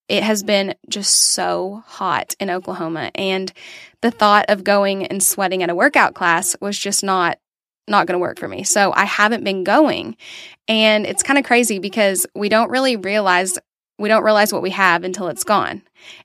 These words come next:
And with yoga, I think that I was so used to going routinely that I almost, like, forgot about the benefit I was getting from it. I almost forgot what I felt like before going, and now I've been reminded,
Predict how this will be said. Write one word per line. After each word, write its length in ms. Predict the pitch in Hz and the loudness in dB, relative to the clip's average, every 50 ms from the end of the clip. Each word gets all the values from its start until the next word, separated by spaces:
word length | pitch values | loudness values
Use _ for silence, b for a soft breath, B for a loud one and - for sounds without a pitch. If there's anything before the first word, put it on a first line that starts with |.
| B _ - | B _ -2
And 420 | 214 214 208 202 202 202 196 - - | 0 2 2 2 0 0 -4 -6 -6
with 140 | 202 208 196 | -6 -6 -2
yoga, 440 | 208 233 277 302 269 220 190 185 - | 2 4 4 4 6 4 4 4 6
I 140 | - - 214 | 4 2 2
think 320 | - 359 226 220 226 208 - | 0 -2 -4 -4 -4 -4 -2
that 180 | - 202 - | -2 0 2
I 180 | 190 196 190 196 | 4 4 2 2
was 220 | 196 190 190 185 | 0 -2 -2 -2
so 220 | - - - 202 196 | -2 0 0 0 -2
used 380 | 190 185 196 202 202 - - | -2 -4 -6 -4 -4 -4 -4
to 80 | 202 180 | -4 -4
going 420 | 180 180 180 185 185 185 190 185 | -2 -2 0 0 0 -2 -4 -4
routinely 840 | - - 185 175 170 - - 190 165 175 196 208 226 254 277 294 285 - _ _ _ _ _ | -6 -6 -6 -4 -4 -4 -4 -4 -4 -4 -4 -4 -4 -2 -2 -2 -4 -6 _ _ _ _ _
that 140 | 208 208 | 0 2
I 140 | 214 208 - | 4 2 2
almost, 440 | - 202 208 208 214 214 214 - - | 2 0 0 2 0 0 0 0 2
like, 300 | 190 175 165 - - - | 2 2 2 0 -4 -12
forgot 480 | - - 208 202 180 - 190 185 185 185 | -8 -6 -6 -4 0 0 2 2 2 0
about 440 | 175 170 170 160 160 160 151 - - _ _ _ _ _ _ _ | -2 -2 -2 -2 -2 -2 -4 -6 -10 _ _ _ _ _ _ _
the 400 | - 180 190 190 185 180 180 170 | -12 -6 -2 -2 -2 -2 -4 -6
benefit 440 | 160 - 196 190 185 180 - 180 - | -2 -2 -2 -2 -2 -4 -4 -4 -2
I 100 | 104 101 | -2 -2
was 140 | 104 190 190 | -4 -4 -6
getting 240 | - 165 180 - - | -8 -8 -10 -10 -8
from 200 | - 107 90 87 | -8 -8 -8 -8
it. 140 | - - - B B B B B B B B B B | -10 -12 -12 B B B B B B B B B B
I 140 | - 214 220 | 2 4 4
almost 260 | 233 240 226 214 - | 4 2 2 0 -2
forgot 580 | - 214 196 185 208 208 196 190 180 175 135 - _ _ _ _ _ _ | -2 -6 -2 2 2 4 6 6 4 2 0 -2 _ _ _ _ _ _
what 260 | 202 196 196 220 208 | -10 0 2 4 4
I 140 | 202 190 196 | 4 2 2
felt 240 | 196 - 202 190 - | 2 2 0 2 2
like 200 | - 185 170 196 | 0 -2 -4 -6
before 340 | 190 190 - 190 196 202 190 | -10 -10 -6 -6 -6 -2 0
going, 440 | 220 226 240 262 294 320 339 330 - _ _ _ _ _ _ _ _ - | 0 0 2 2 2 2 2 0 -4 _ _ _ _ _ _ _ _ -4
and 180 | 214 220 214 220 | -4 -2 0 2
now 300 | 233 254 240 226 208 185 | 2 4 4 4 4 2
I've 260 | - 196 208 202 196 | 2 0 -2 -2 -4
been 180 | 196 196 190 | -4 -4 -4
reminded, 580 | 185 185 180 165 165 175 170 165 160 - - | -4 -4 -4 -4 -6 -6 -6 -8 -10 -12 -14